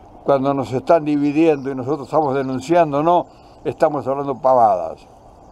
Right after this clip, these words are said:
Estamos diciendo que la unidad considera que es posible lograr cualquier cosa, porque desde la unidad nace todo esta, esta,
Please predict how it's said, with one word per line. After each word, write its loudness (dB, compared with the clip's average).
Estamos 0
diciendo -2
que -2
la 4
unidad 2
considera 0
que 4
es 2
posible 0
lograr 4
cualquier -4
cosa, 0
porque -2
desde 2
la 6
unidad 4
nace -2
todo -4
esta, -4
esta, -4